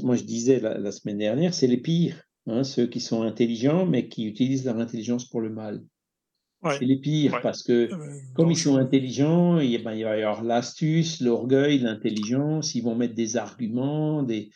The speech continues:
Speaker 1: des sophismes qui vont, qui vont, qui vont nous tr-, qui vont, pour essayer de nous tromper, hein. Et, et voire même, euh,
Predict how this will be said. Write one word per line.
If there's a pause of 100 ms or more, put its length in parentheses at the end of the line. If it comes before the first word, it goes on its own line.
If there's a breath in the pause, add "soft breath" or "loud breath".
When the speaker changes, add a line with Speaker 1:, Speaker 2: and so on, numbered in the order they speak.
(420 soft breath)
Speaker 1:
des
sophismes
qui
vont,
qui
vont,
qui
vont
nous
tr-,
qui
vont,
pour
essayer
de
nous
tromper, (320)
hein. (520 soft breath)
Et,
et
voire
même,
euh,